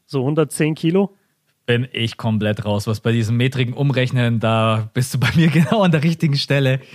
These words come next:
Speaker 1: Ich mach's für euch, Leute. Ich dachte nämlich immer, es wär durch zwei. Es ist aber nicht durch zwei.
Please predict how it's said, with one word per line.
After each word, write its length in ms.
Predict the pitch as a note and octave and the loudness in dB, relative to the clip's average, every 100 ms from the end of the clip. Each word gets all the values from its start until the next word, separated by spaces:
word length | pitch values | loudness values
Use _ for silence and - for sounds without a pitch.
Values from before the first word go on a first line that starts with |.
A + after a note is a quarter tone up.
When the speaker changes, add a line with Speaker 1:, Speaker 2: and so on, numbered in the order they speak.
| - - _ | -20 -20 _
Speaker 1:
Ich 320 | C#3 C#3 C3+ | -6 -6 -4
mach's 320 | D3 C3+ C#3 - | -4 -4 -4 -6
für 160 | D3 | -4
euch, 240 | C#3 C#3 C3 | -2 -2 -2
Leute. 240 | C#3+ C#3 | -4 -4
Ich 120 | C#3 B2+ | -6 0
dachte 320 | F#3+ - F#3+ | 0 2 0
nämlich 280 | F#3 F#3 F3+ | 2 0 0
immer, 200 | F#3 F3+ | 2 0
es 120 | E3 | 2
wär 120 | E3+ | -2
durch 240 | E3 E3 - | 0 -4 -4
zwei. 400 | - D3+ F3 E3+ | -6 -2 0 0
Es 140 | D3 | -2
ist 100 | G3+ | 0
aber 160 | E3+ C#3 | 2 2
nicht 240 | C3 - | 0 -2
durch 160 | C#3 - | -6 -6
zwei. 460 | - C3+ C#3+ F3+ | -4 0 2 0